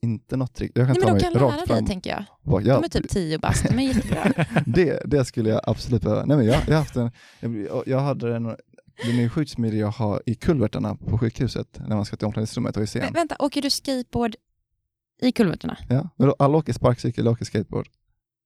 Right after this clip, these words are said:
Speaker 3: Alltså, det här, kan vi filma det på något sätt?
Speaker 2: Det här är ju fantastiskt.
Speaker 1: Ja, jag tror faktiskt jag har någon film när jag åker runt i kulverten.
Speaker 3: Oj, men, eh,
Speaker 1: Det är
Speaker 3: ingen
Speaker 1: helt
Speaker 3: som säger idiot, eller?
Speaker 2: Jag tror
Speaker 1: Vadå?
Speaker 2: alla tänker det.
Speaker 1: Varför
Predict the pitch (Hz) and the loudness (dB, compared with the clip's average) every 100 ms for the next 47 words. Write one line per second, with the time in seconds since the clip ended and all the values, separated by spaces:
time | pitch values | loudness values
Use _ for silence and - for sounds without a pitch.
0 | - - - - - 160 - 143 - 165 | -10 -6 -4 -2 -2 -4 -8 -10 -4 -4
1 | - 170 - 247 233 185 120 147 143 139 | -2 -4 -4 -8 -4 -4 2 4 6 6
2 | 143 147 175 113 113 160 196 180 240 311 | 4 6 4 2 2 2 2 0 -2 -4
3 | 269 370 - - - - - _ _ _ | -6 -6 -10 -12 -18 -20 -20 _ _ _
4 | _ - 127 110 - 139 107 110 110 - | _ -2 0 0 0 0 0 -4 -6 -6
5 | 101 101 104 104 113 - 120 - - - | -6 -6 -6 -6 -6 -6 -6 -6 -10 -8
6 | - - 165 - _ _ _ _ 143 147 | -10 -8 -12 -14 _ _ _ _ -4 -4
7 | 110 120 120 - 117 113 113 160 156 - | 0 0 0 -4 -8 -4 4 6 6 4
8 | - 170 151 165 156 147 127 123 120 120 | 4 6 4 4 4 4 4 4 4 2
9 | 117 123 117 127 165 - - 139 - _ | -2 -4 -2 -2 -2 -6 -6 -6 -8 _
10 | _ _ - 156 165 - - - - - | _ _ -4 2 4 2 0 -2 -4 -4
11 | - - _ _ _ - 139 | -10 -12 _ _ _ -2 -2